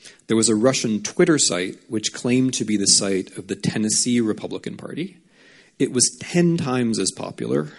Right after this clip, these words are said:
as the Twitter account of the actual Tennessee Republican Party. And the reason for this was that they were willing to do things which we weren't willing to do. They were willing to say things which were more extreme.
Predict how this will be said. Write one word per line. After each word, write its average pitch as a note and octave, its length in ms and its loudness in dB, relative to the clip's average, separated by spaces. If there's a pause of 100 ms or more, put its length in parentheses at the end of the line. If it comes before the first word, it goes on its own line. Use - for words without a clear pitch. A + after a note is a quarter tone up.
(180)
as G#2+ 160 -4
the G2+ 80 -2
Twitter G2+ 320 -2
account G2 460 -8
of G#2 80 -8
the G#2+ 220 -2
actual F#2+ 460 -8
Tennessee - 440 -8
Republican - 520 -12
Party. - 360 -16 (520)
And D3+ 100 -2
the D3+ 80 4
reason F3 360 0
for A#2+ 140 -2
this F#2+ 300 0
was G2+ 160 0
that G#2+ 220 -6
they G#2+ 180 4
were A#2+ 200 4
willing G2+ 420 0
to G2+ 100 -8
do F3 200 0
things G#2+ 380 -4
which G2+ 220 -2
we F#2 140 -2
weren't F#2+ 240 -4
willing E2 240 -8
to C#3 120 -8
do. C3 260 0
They G2 120 -2
were G2+ 120 2
willing G2+ 280 0
to G2+ 80 -6
say C3+ 380 2
things F2+ 380 -6
which F#2+ 140 -6
were F#2+ 80 -4
more F2+ 200 -6
extreme. F#2 600 -4